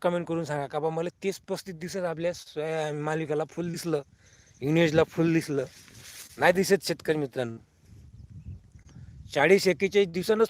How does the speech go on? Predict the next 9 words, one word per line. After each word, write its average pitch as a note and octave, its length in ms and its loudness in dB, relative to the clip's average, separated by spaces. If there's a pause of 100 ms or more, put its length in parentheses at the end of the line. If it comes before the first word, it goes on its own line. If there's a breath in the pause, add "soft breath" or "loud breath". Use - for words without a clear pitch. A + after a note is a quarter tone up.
तुम्हाला G#3+ 260 4
फुल F#3+ 240 2
दिसन. E3+ 320 0 (1800 soft breath)
मी G3 440 4 (340)
आता C3 120 -4 (380)
तीन F#3+ 180 -2
चार F3+ 180 4
वर्ष G3 240 4
होते F#3 380 8